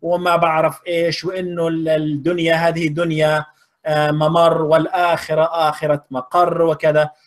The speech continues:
فيقول الراوي التابعي قال لك، آه، "فخشيت أن يهرق دم". عبد الله، هاي في البخاري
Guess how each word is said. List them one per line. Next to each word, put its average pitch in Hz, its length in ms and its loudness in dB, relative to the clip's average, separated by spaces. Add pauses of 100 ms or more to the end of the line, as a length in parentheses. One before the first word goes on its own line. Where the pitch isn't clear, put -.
(140)
فيقول 180 480 4
الراوي 190 760 2
التابعي 151 600 -2
قال 170 420 0
لك، 160 200 -2
آه، 151 200 -2 (180)
"فخشيت 202 560 -2
أن 196 280 2
يهرق 220 460 2
دم". 165 400 0 (1700)
عبد 147 200 -8
الله، 147 240 -2
هاي 156 60 2
في 147 80 -6
البخاري 165 580 -4